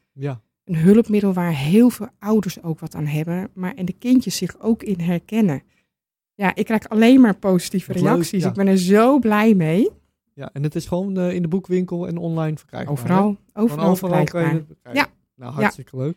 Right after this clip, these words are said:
Speaker 2: En als hij niet in de boekenwinkel ligt, dan kan je gewoon zeggen, "Ik wil het boek van de magische pas
Speaker 1: Ja.
Speaker 2: bestellen." En dan is hij de volgende dag
Speaker 1: Ja.
Speaker 2: binnen.
Speaker 1: Of we
Speaker 2: Ja.
Speaker 1: be-, of, eh, stuur even een berichtje naar jou toe. En dan, eh,
Speaker 2: Ja, kan ook.
Speaker 1: ja,
Speaker 2: Of
Speaker 1: ja,
Speaker 2: naar
Speaker 1: ja.
Speaker 2: mijn uitgever,
Speaker 1: <laughs>
Speaker 2: Elixir. Daar
Speaker 1: Ja.
Speaker 2: staat, staat het boek ook. Kan je hem ook bestellen.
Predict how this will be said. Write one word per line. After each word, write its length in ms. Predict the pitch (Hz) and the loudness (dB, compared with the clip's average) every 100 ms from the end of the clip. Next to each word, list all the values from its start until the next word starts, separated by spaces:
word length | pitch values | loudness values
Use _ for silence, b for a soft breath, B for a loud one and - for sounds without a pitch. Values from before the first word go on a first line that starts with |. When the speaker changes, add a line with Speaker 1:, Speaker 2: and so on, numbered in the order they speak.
| _ | _
Speaker 2:
En 140 | 185 | 0
als 120 | 214 214 | 2 8
hij 80 | |
niet 180 | 226 262 | 8 8
in 80 | 247 | 8
de 80 | 190 | 6
boekenwinkel 540 | 208 208 185 180 170 | 4 2 2 2 2
ligt, 360 | 165 254 - - | 2 2 2 -8
dan 120 | 285 | -12
kan 140 | 240 | -4
je 80 | 226 | -2
gewoon 220 | 220 208 | 0 -2
zeggen, 480 | 190 196 - 180 170 | -2 -6 -6 -6 -4
"Ik 160 | 233 214 | -6 -4
wil 140 | 208 | 0
het 140 | 196 165 | 0 -2
boek 200 | 202 - | -6 -4
van 120 | 180 | -4
de 60 | |
magische 360 | 175 160 151 - | -2 -2 -6 -10
pas 180 | - 285 | -10 -10
Speaker 1:
Ja. 60 | - | -8
Speaker 2:
bestellen." 480 | 185 208 196 196 | -4 0 2 2
En 140 | 214 190 | 0 0
dan 120 | 185 | 0
is 100 | 170 | 0
hij 80 | 180 | 0
de 60 | |
volgende 380 | 170 180 165 165 | -2 -2 -2 -2
dag 140 | 156 143 | -4 -4
Speaker 1:
Ja. 60 | |
Speaker 2:
binnen. 340 | 151 143 175 - | -4 -4 -4 -8
Speaker 1:
Of 100 | 123 | -10
we 80 | 131 | -8
Speaker 2:
Ja. 80 | - | -6
Speaker 1:
be-, 220 | 147 147 | -8 -10
of, 160 | 147 131 | -12 -10
eh, 220 | 123 127 175 | -10 -10 -12
stuur 300 | 160 - 143 | -16 -8 -6
even 200 | 135 - | -6 -8
een 60 | 131 | -10
berichtje 340 | 131 135 - | -8 -10 -12
naar 100 | 127 | -12
jou 200 | 127 143 165 | -10 -10 -12
toe. 160 | 180 180 208 | -16 -14 -14
En 100 | 143 | -10
dan, 220 | 135 131 127 | -10 -10 -8
eh, 160 | 123 123 _ _ _ _ | -10 -10 _ _ _ _
Speaker 2:
Ja, 240 | 254 254 | 4 4
kan 200 | 240 202 | 4 4
ook. 160 | 175 185 | 4 2
Speaker 1:
ja, 80 | 190 | 2
Speaker 2:
Of 60 | |
Speaker 1:
ja, 40 | 185 | 0
Speaker 2:
naar 80 | 175 | 2
Speaker 1:
ja. 40 | |
Speaker 2:
mijn 100 | 170 | 0
uitgever, 720 | 160 160 - 175 185 - 226 233 | 0 -2 -2 0 0 2 0 0
Speaker 1:
<laughs> 80 | 160 | 0
Speaker 2:
Elixir. 520 | 165 196 - 214 262 - _ _ _ | 0 0 0 0 0 -2 _ _ _
Daar 160 | 196 185 | -2 -2
Speaker 1:
Ja. 60 | |
Speaker 2:
staat, 280 | 127 165 160 | 0 -2 -4
staat 220 | - 165 | -6 -8
het 140 | 160 - | -6 -8
boek 180 | 156 - | -8 -4
ook. 160 | 185 | -4
Kan 120 | - | 0
je 60 | 196 | -2
hem 80 | - | 0
ook 120 | 190 | -2
bestellen. 440 | 214 - 226 247 | -4 -6 -2 -2